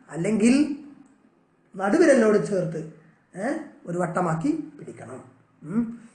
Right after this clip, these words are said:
ചൂണ്ടുവിരൽ കൊണ്ട് ചൂണ്ടണം. അത് ഷാഫി മദ്ഹബ് പ്രകാരം ചൂണ്ടുവിരൽ കൊണ്ട് ചൂണ്ടേണ്ടത് ലാ ഇലാഹ ഇല്ലല്ലാ എന്ന് പറയുമ്പോഴാണ്. ഇല്ലല്ലാ, ഏ,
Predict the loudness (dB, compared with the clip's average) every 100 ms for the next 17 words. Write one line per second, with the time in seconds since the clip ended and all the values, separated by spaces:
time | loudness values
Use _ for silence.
0 | _ 4 6 8 8 6 4 2 0 -2
1 | -6 -6 -10 -14 -18 _ _ _ _ _
2 | -8 -4 2 4 8 8 8 6 4 2
3 | 0 0 -2 -2 -8 -14 0 4 8 8
4 | 8 8 6 4 2 2 4 4 4 4
5 | 2 0 -4 -16 -4 2 4 4 6 6
6 | 4 2 8 10 10 8 8 6 4 0
7 | 0 -2 -6 -12 -18 -12 -2 2 4 2
8 | -4 -16 -14 -8